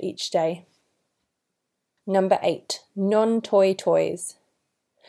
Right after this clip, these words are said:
This could be a good learning opportunity to acquire some new life skills. Give them the water spray and a cloth to wipe down the windows.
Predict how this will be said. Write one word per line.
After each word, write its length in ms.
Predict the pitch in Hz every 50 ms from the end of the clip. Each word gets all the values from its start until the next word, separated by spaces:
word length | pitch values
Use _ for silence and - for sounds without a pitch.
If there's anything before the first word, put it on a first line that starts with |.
| - _ _ -
This 180 | - 311 302 -
could 160 | - 247 202
be 140 | - 196 185
a 100 | 180 185
good 400 | 180 - - 226 233 240 233 220
learning 400 | 208 208 202 208 208 208 190 170
opportunity 800 | 170 - - - - 180 170 165 165 156 - 175 170 175 185 180 -
to 100 | - 185
acquire 400 | 180 180 - - 185 180 180 190
some 240 | - - 175 175 175
new 220 | 175 175 180 180
life 220 | 175 175 175 190
skills. 560 | - - - - 160 - 170 - 170 - - - _ _ _ _ _ _ _ _ _ _ _ _ _ _ _ _ - - _ _ _ _
Give 200 | - 262 269 -
them 160 | - 247 233
the 80 | 226 214
water 360 | 190 202 233 240 - - 190
spray 360 | 180 - - 170 165 170 170
and 140 | - 180 190
a 60 | 202
cloth 480 | 196 - - 240 - - - - - -
to 120 | - 202
wipe 280 | 180 165 165 - - -
down 140 | 185 185 190
the 60 | 196
windows. 640 | 190 214 208 208 185 165 151 151 156 156 - -